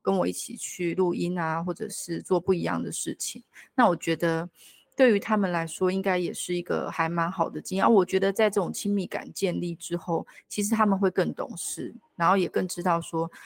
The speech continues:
原来父母亲是很不容易的。所以我觉得，呃，现在很多的父母亲就会像我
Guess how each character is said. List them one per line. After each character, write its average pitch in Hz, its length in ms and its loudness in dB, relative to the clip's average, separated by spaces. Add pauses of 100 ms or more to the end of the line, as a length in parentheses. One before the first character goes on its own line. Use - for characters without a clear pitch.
(160)
原 185 140 2
来 185 120 2
父 208 140 -2
母 170 140 -2
亲 175 200 -6
是 196 140 -6
很 180 180 -4
不 170 120 -2
容 165 240 -2
易 165 180 -6
的。 - 320 -12
所 - 140 4
以 254 40 10
我 185 300 8
觉 175 240 0
得， 190 280 2 (500)
呃， 185 220 -2
现 254 180 4
在 247 60 6
很 180 120 4
多 196 160 6
的 190 80 4
父 185 220 -6
母 165 160 -8
亲 175 260 -6
就 196 100 0
会 190 120 2
像 185 260 -2
我 - 340 -4